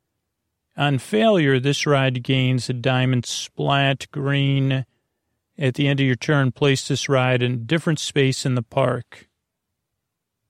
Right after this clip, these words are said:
Memory wipe light show. So this is like those light shows with, uh,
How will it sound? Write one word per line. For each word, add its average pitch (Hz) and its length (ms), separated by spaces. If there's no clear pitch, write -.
Memory 156 800
wipe 139 580
light 135 400
show. 139 460
So - 160
this 160 240
is 143 140
like 139 240
those 135 320
light 135 300
shows 131 540
with, 131 300
uh, 123 420